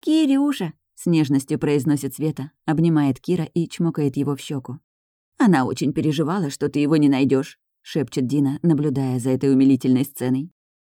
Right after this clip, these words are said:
Вроде бы и нечему радоваться. Удары судьбы сражают наповал, впереди сплошная неизвестность. Но именно здесь, в этой прихожей, с моими детьми, будто сам мир обнимает меня и шепчет:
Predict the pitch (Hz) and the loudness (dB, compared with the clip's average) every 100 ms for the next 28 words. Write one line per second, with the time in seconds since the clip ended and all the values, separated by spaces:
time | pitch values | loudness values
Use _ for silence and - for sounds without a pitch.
0 | _ _ _ - 151 226 202 220 220 240 | _ _ _ -4 2 2 4 4 6 4
1 | 233 202 208 190 123 - - - _ 165 | 2 -2 -2 -2 -4 -8 -16 -20 _ 0
2 | 180 196 170 170 143 185 208 151 147 185 | 2 0 0 -2 0 0 0 -4 -2 -2
3 | 185 175 175 190 185 135 - _ - 165 | 0 -2 -2 -4 -4 -6 -10 _ -4 0
4 | 151 165 180 - - 160 147 160 147 135 | 0 0 -4 -8 -8 -6 -2 0 4 2
5 | 123 139 135 117 - _ _ _ _ - | 2 -4 -4 -12 -14 _ _ _ _ -2
6 | 185 - 214 208 196 151 139 120 - - | 0 4 4 4 2 0 -2 -2 -6 -6
7 | 147 180 160 143 147 151 156 123 - - | 0 2 2 -2 -2 -4 -6 -6 -14 -8
8 | 180 165 190 180 147 139 170 180 - _ | 0 2 4 2 0 0 -2 -2 -6 _
9 | _ _ - 190 - 196 - - 214 196 | _ _ -2 -2 -2 -10 -10 -6 -2 0
10 | 185 160 131 - 135 143 143 135 127 131 | 2 2 0 -6 -2 0 0 -2 -2 -2
11 | 123 123 _ _ - 170 - - 175 135 | -2 -6 _ _ -8 -6 -4 -6 -6 -8